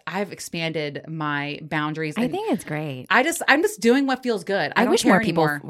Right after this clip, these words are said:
Speaker 2: were that open.
Speaker 1: Yeah, I just, I just don't care anymore. I'm just gonna do what feels good. And, like,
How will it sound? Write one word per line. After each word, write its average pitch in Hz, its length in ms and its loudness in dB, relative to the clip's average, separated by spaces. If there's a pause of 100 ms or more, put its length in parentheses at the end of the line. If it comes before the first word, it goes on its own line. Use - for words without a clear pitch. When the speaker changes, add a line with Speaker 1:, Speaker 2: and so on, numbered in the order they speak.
(100)
Speaker 2:
were 139 80 -4 (160)
that 139 220 0
open. 135 500 -4
Speaker 1:
Yeah, 160 400 -4 (100)
I 247 100 4
just, 359 200 -4
I 269 60 0
just 294 120 -4
don't 339 100 -2
care 269 180 0
anymore. 147 460 -2 (340)
I'm 214 140 0
just 262 140 -4
gonna 269 100 0
do 196 180 0
what 208 120 -2
feels 175 300 -6
good. 165 380 -2
And, 170 160 -6
like, 175 280 -8